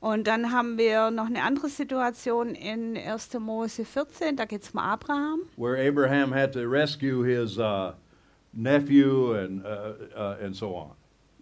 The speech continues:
Speaker 1: Da, wo, wo der
Speaker 2: <laughs>
Speaker 1: Abraham seinen Neffen retten musste und so weiter.
Speaker 2: Now, when Abraham heard that his brother was taken captive, he armed his three hundred eighteen trained servants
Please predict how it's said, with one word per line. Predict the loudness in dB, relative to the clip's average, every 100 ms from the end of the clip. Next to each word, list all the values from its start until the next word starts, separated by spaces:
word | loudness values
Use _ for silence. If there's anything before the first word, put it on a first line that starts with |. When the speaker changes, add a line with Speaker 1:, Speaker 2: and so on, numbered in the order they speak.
| -18 -4
Speaker 1:
Da, | -2 0
wo, | 2 2 4
wo | 2
der | 4 6
Speaker 2:
<laughs> |
Speaker 1:
Abraham | 6 4 -2 0 0 0
seinen | -2 0 0
Neffen | 0 -2 -4
retten | -4 -4 -4
musste | -6 -6 -6 -6
und | -6
so | -6 -4
weiter. | -4 -4 -6 -8 -4
Speaker 2:
Now, | 2 4
when | 4 4 0 -2
Abraham | 2 4 6 4 2 2
heard | 4 6 6
that | 2
his | 2 0
brother | 2 4 4 0
was | -2
taken | -2 -2 -4
captive, | -2 0 0 -2 -6 -6
he | -6 -6
armed | -2 -2 0 -4
his | -6
three | -10 -4 -2
hundred | 0 -2 -4 -6
eighteen | -6 -6 -6 -4 -4
trained | -4 -4 -6
servants | 0 6 6 4